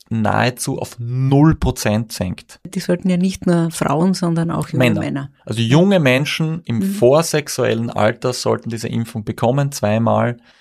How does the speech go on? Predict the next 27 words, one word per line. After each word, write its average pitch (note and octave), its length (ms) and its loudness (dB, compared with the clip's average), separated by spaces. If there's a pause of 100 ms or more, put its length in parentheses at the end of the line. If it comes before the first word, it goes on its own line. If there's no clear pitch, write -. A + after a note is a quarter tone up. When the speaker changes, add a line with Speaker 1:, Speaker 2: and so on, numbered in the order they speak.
(540)
Speaker 1:
Und A#2 200 0
ich A2+ 60 -2
meine, A2 300 2
diese A2+ 220 -2
Zahlen A2+ 240 2
sprechen A2 320 0
für G#2 120 -6
sich. A#2+ 280 -2
Also G#2 140 -2
diese G#2 300 -6
Leute, G#2 360 2
die B2 120 -6
sich A2+ 160 -6
da A2 100 -6
geimpft A#2+ 360 -2
haben, A#2+ 240 -2
haben A2 260 -6
fünfundzwanzig A#2 540 -4
Jahre A2 180 -4
später G#2+ 540 -2 (360)
einfach G#2+ 360 -2
so - 140 -6
gut C3 280 -2
wie B2+ 160 -2
kein A#2 500 0
Risiko B2 440 -4
für, A#2 340 0